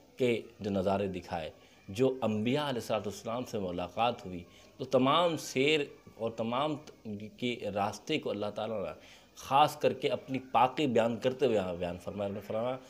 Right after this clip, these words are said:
"سبحان الذی"، پاک ہے وہ ذات جو اپنے بندہ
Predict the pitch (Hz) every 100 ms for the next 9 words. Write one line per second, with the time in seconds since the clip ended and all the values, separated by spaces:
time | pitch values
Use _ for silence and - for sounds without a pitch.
0 | - - 123 117 135 147 98 85 87 87
1 | - 135 151 - 113 95 87 92 123 -
2 | - - _ - - - - 135 131 151
3 | 143 113 127 135